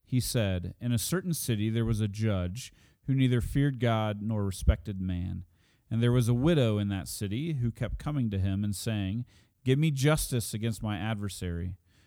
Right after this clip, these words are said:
For a while he refused, but afterwards he said to himself, 'Though I neither fear God nor re-, respect man,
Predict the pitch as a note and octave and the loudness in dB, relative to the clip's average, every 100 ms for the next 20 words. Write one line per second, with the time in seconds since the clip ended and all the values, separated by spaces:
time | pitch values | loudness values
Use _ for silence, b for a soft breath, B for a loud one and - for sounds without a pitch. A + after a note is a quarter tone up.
0 | b - C3+ C3+ D3+ F3+ F#3 D3+ D3+ C3 | b 2 4 6 4 4 4 4 4 2
1 | - D3+ B2+ F#2+ F2 F2+ - - A#2+ G#2+ | 0 0 0 0 -2 -6 -12 -8 -6 -4
2 | C3 D3 D3+ A#2+ A2 G#2 G2 A2+ A2+ A#2+ | -4 -4 -4 -2 -2 -4 -4 -4 -4 -6
3 | G#2 G#2 F#2+ - G2 F2+ - b b b | -4 -4 -4 -4 -4 -6 -10 b b b
4 | b _ A#2+ A#2+ B2+ C#3+ C#3+ - C3+ C#3 | b _ 4 6 6 4 2 0 0 0
5 | B2 B2 B2 C3 B2 B2+ C3 C3+ - B2+ | 2 2 2 0 2 2 2 0 -2 0
6 | B2+ - C#3+ - A#2+ G2+ F2+ F#2 | 0 4 4 4 -2 0 0 -2